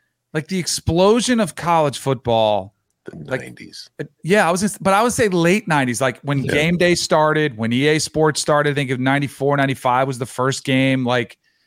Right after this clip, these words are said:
Speaker 1: and then all of a sudden, 'cause I remember getting recruited, and some of the pitches was, for a lot of schools,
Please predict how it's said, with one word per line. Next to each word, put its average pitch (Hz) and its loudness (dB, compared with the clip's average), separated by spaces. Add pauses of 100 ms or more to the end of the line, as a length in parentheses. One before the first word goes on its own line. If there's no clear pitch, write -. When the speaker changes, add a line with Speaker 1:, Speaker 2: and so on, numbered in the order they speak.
(180)
Speaker 1:
and 147 0
then 175 4
all 180 4
of 170 -2
a - -2
sudden, 185 0 (300)
'cause 143 -6
I 196 6
remember 208 4
getting 208 0
recruited, 190 0
and 139 -4
some 175 0
of 180 0
the 170 0
pitches 170 0
was, 143 2 (380)
for 139 -2
a 135 2
lot 135 2
of 156 -2
schools, 160 2